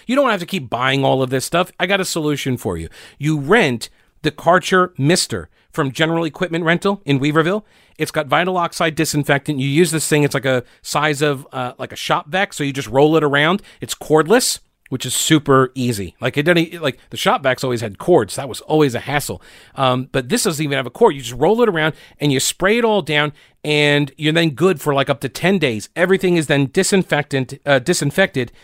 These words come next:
sanitized, deodorized for up to ten days, and then all you have to do is spot clean the high traffic areas. The Karcher Mister from General Equipment Rental.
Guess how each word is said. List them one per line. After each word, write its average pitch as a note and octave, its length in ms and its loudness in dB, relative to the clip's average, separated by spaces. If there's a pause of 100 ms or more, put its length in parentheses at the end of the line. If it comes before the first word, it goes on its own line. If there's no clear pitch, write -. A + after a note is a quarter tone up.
sanitized, D3+ 720 0
deodorized C3+ 800 2 (280)
for D#3+ 160 0
up - 80 -2
to C#3 80 -6
ten A3 260 0
days, E3+ 260 2
and E3 120 -2
then E3 80 4
all F3 100 4
you F3+ 60 2
have F3 80 0
to E3+ 80 -4
do E3+ 160 2
is D3+ 80 -2
spot D#3 380 0
clean C#3+ 240 0
the B2 60 -2
high C#3 200 -4
traffic - 500 -4
areas. A#2 440 -2 (420)
The C#3+ 140 0
Karcher G3 640 0 (100)
Mister C3+ 500 0
from A#2 280 -6
General F#3 380 0
Equipment F3+ 520 -8
Rental. - 340 -4